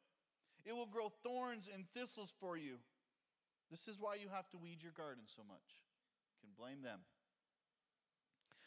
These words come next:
"Though you will eat of its grains by the sweat of your brow until you have food to eat, until you return to the ground from which you were made,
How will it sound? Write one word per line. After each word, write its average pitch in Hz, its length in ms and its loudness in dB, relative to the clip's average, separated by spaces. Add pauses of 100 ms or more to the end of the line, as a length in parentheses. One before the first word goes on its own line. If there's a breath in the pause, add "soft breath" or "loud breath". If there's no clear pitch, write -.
"Though 220 340 8
you 269 140 4
will 233 160 6
eat 240 200 2
of 233 80 0
its 240 160 2
grains 226 380 2
by 208 180 6
the 202 100 4
sweat 233 360 4
of 247 120 2
your 247 120 0
brow 202 460 4
until 185 320 0
you 240 160 0
have 196 240 2
food 240 320 -4
to 226 80 -6
eat, 202 260 -8 (240 loud breath)
until 254 500 4
you 285 160 4
return 240 460 0
to 269 120 -6
the 262 100 -4
ground 185 400 2
from 156 200 -4
which 190 280 -2
you 202 80 -4
were 208 100 0
made, 127 420 0